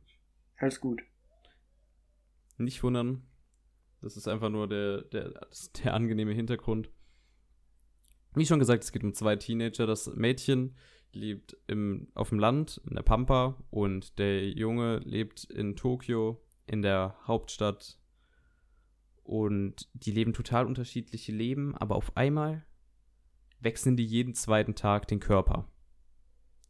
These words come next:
Speaker 2: Und anfangs habe ich gedacht, ja, das ist jetzt hier so ein typisches Body-Switch-Ding,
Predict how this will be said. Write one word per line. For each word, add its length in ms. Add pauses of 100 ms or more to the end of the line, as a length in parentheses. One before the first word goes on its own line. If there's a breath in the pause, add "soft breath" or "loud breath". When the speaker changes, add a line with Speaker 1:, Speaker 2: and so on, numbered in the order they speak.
(920)
Speaker 2:
Und 220
anfangs 360
habe 120
ich 40
gedacht, 240
ja, 140
das 160
ist 100
jetzt 200
hier 100
so 160
ein 100
typisches 400
Body-Switch-Ding, 1080